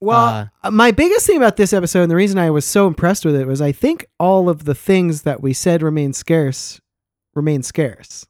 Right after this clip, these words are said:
Speaker 2: Like, you don't think we were f-, straight up wrong about any of them?
Speaker 1: Some of them are really critical now, and I think even were six years ago. Do you want me to just
Speaker 2: Just,
Speaker 1: list all
Speaker 2: just
Speaker 1: of them?
Speaker 2: rattle 'em off.
Speaker 1: Okay, so I'm just gonna list them. So here's the fourteen things. They're in four categories, so I'll give you categories too.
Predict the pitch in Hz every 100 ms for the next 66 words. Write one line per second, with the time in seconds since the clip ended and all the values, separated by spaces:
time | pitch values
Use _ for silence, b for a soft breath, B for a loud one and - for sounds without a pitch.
0 | _ - 139 156 165 165 151 127 - -
1 | - - 175 165 135 120 127 139 156 160
2 | 160 160 165 175 170 - _ _ - 233
3 | 311 277 220 175 151 147 180 269 233 170
4 | - 220 214 160 147 139 143 175 185 175
5 | 180 170 160 165 160 139 156 147 - 139
6 | - 180 180 151 139 127 131 165 196 226
7 | 233 220 262 240 - 214 220 180 208 202
8 | 180 165 117 196 220 156 131 233 254 277
9 | 180 156 - 131 - 196 180 185 302 294
10 | 262 214 196 190 170 165 147 139 151 190
11 | 185 240 226 202 170 151 165 151 147 143
12 | 139 135 -